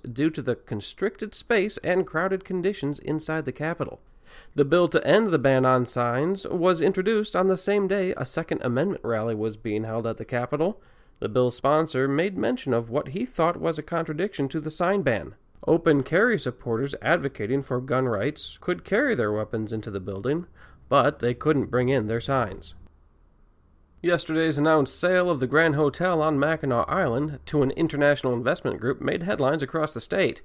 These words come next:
However, it did not come as a big surprise to many residents and business owners on the island. The rumors had been floating around for months. In fact,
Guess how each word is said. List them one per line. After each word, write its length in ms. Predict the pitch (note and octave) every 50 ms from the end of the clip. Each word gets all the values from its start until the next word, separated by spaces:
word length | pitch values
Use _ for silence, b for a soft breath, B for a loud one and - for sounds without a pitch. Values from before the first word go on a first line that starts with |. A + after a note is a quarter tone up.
| b b b b b b b b
However, 480 | - A2 A2+ A#2+ D3 D#3 C3 A#2+ C#3+
it 140 | F3 G#3 G#3+
did 160 | - F3+ G3
not 240 | G3 A3 A3+ - -
come 240 | - G#3 G#3 G3+ G#3
as 180 | G3 F#3+ D#3 D#3
a 60 | D#3
big 240 | - - F3 D#3+ -
surprise 500 | - B2+ - G3 G3+ F3 D3 E3 D#3+ -
to 140 | - B2
many 200 | A2+ B2 C#3 C#3+
residents 480 | B2+ C3 D#3 D3 A#2 A2 B2+ C#3 C3+ -
and 300 | - - D3+ D#3+ D#3+ D#3
business 340 | F3+ F3+ D#3 C#3+ B2 - -
owners 360 | A#2 G#2+ A2+ B2 C#3 D3 D3+
on 340 | - - A#2+ C3 A2+ G2 A2+
the 100 | A2+ A#2+
island. 420 | B2+ C#3+ C#3+ B2 D2 G#1+ G#2+ G#2+ - b b b b b b b b b -
The 120 | A2 G#2+
rumors 420 | A#2+ C#3+ D#3 C#3+ C3 C3+ D3 C#3+
had 240 | C3 C3+ D3 D3 C3+
been 140 | D3 D#3 D3+
floating 320 | - - D#3 E3 D#3 D#3
around 240 | D#3 D#3 D#3 D#3+ D3+
for 160 | - - C3+
months. 480 | C3+ D3+ F#3+ F#3+ C#3 G#2 G2 - - -
In 180 | G#2+ - C#3 C3
fact, 520 | - - F#3 F#3 D#3 E3+ E3+ - -